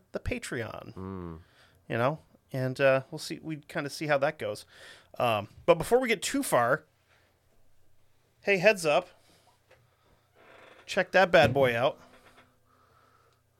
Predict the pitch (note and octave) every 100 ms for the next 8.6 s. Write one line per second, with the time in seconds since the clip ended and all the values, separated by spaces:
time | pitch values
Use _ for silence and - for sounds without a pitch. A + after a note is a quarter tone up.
0 | _ _ _ _ - A2+ A#2 A2+ A2 G#2
1 | G2+ G2 F#2+ F2 E2+ - _ _ _ _
2 | _ _ _ _ D#3 C#3+ E3 G3 D3+ -
3 | _ _ _ _ _ _ G2 F2 - -
4 | B2+ C3+ C#3+ A2 E2+ - F2 D2 B2+ C#3+
5 | B3 - - - D3+ E3 D3+ - _ -
6 | _ _ _ - - F3+ - C#3 D#3+ -
7 | - _ - E3+ E3 D3 - F#3+ - D3
8 | - A3+ G3+ A#2+ A2+